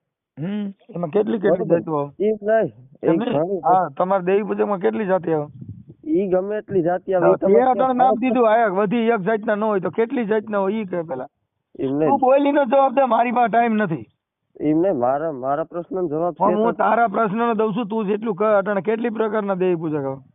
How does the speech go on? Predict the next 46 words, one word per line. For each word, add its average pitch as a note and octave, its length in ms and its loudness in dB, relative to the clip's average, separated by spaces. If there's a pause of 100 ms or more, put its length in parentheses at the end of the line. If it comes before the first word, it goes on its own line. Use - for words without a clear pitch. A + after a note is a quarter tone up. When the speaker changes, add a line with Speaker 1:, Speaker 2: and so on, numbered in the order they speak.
(460)
Speaker 2:
દેવી C#3 240 0
પૂજક E3 380 -2
ઘણી F#3 180 0
પ્રકારના C3 500 -6
આવે. A2 140 -6
Speaker 1:
અને D3 100 -4
એના F#3+ 100 -6
નામ G#3 300 0
તો G#3 100 0
કેને G#3 220 -4
કેને G3 180 -4
આવડે? E3+ 200 -2 (1700)
Speaker 2:
પણ D3 100 -4
તમે F#3+ 340 -2
ત-, E3+ 320 -4
Speaker 1:
હા, F3+ 260 4
Speaker 2:
ત-, F3 60 2
Speaker 1:
જો A3+ 200 4
પાછો, A#3 400 2
અ, F#3+ 240 -2
સાંડિયો G#3 600 -2
રખા G#3 240 0
દાદાનું A3+ 300 0
નામ A3 160 2
લઈને A#3+ 180 0
જાય. B3 160 4 (1080)
Speaker 2:
હે? D#3+ 60 4 (480)
Speaker 1:
કેટલા A3 240 0
દેવી B3 200 2
પૂજક A#3 260 0
આવે? D3 220 -2 (680)
Speaker 2:
ઈ, C3 280 2
ઈ D3 40 0
ગમે C#3 340 -2
એટલા F3 260 -2
દેવી F3+ 180 0
Speaker 1:
એમ A3+ 260 4
Speaker 2:
પૂજક A3+ 100 -2
Speaker 1:
ગમે A3+ 220 2
એટલા A3+ 140 0
ફાંકા G#3 240 0
મારી A3 160 0
મારી. A3 160 2
ફોન F#3 300 0
કરવાના G#3+ 280 -2
કર, A3 140 0